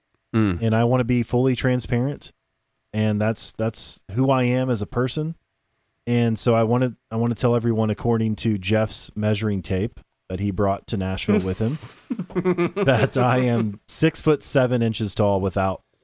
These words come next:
Speaker 2: shoes on. So I'm
Speaker 1: He might have doctored the tape, now
Speaker 2: It's
Speaker 1: that you mention
Speaker 2: possible.
Speaker 1: it.
Speaker 2: I
Speaker 1: And the way that you
Speaker 2: we
Speaker 1: said that,
Speaker 2: didn't have a control.
Speaker 1: you've
Speaker 2: So
Speaker 1: opened my mind up to the idea that
Speaker 2: it's
Speaker 1: Jeff had doctored the
Speaker 2: <laughs>
Speaker 1: tape.
Speaker 2: it's still
Speaker 1: Okay.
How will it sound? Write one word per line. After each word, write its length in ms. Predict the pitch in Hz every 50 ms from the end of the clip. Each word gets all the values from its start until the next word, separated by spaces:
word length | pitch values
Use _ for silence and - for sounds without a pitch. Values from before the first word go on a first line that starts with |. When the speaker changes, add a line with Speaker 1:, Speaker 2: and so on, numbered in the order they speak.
| _ _ _ _ _ _ _ _ _
Speaker 2:
shoes 340 | - - 120 117 110 107 95
on. 280 | 98 85 80 80 80 85
So 280 | - - 110 107 104 104
I'm 220 | 104 107 107 - _ _ _ _ _ -
Speaker 1:
He 100 | 127 131
might 200 | 127 139 156 190 214
have 100 | 202 151
doctored 380 | 170 175 185 185 - 170 143
the 80 | 131 127
tape, 400 | - - 160 190 160 - - - -
now 120 | - 127 127
Speaker 2:
It's 60 | 139
Speaker 1:
that 60 | 139 156
you 60 | 170 -
mention 160 | 277 220 190 190
Speaker 2:
possible. 180 | 180 151 127 107
Speaker 1:
it. 120 | 90 90
Speaker 2:
I 140 | 98 123 151
Speaker 1:
And 120 | 156 170 160
the 80 | 170
way 220 | 156 160 185 208 220
that 80 | 233
you 140 | 214 175 196
Speaker 2:
we 40 | 196
Speaker 1:
said 300 | 147 139 220 262 262 170
that, 180 | 143 - -
Speaker 2:
didn't 100 | - 233 202
have 220 | 190 202 214 196
a 60 | 190
control. 520 | 180 - 170 151 - 156 208 262 247 - - 147
Speaker 1:
you've 180 | 147 156 147 151
Speaker 2:
So 200 | 185 165 156 147
Speaker 1:
opened 140 | 139 123
my 140 | 170 160 160
mind 360 | 160 165 190 214 202 180 156
up 180 | 202 247 240 147
to 80 | - 156
the 140 | 151 160 151
idea 340 | 156 147 135 185 233 226 135
that 80 | 143 131
Speaker 2:
it's 100 | 131 117
Speaker 1:
Jeff 200 | 160 156 151 -
had 300 | 147 156 175 180 160 135
doctored 400 | 160 165 180 170 - 151 139 117
the 80 | 120
Speaker 2:
<laughs> 20 | 107
Speaker 1:
tape. 380 | - 180 220 208 - 156 -
Speaker 2:
it's 120 | - - -
still 360 | - - - - - 202 208
Speaker 1:
Okay. 240 | 220 147 107 90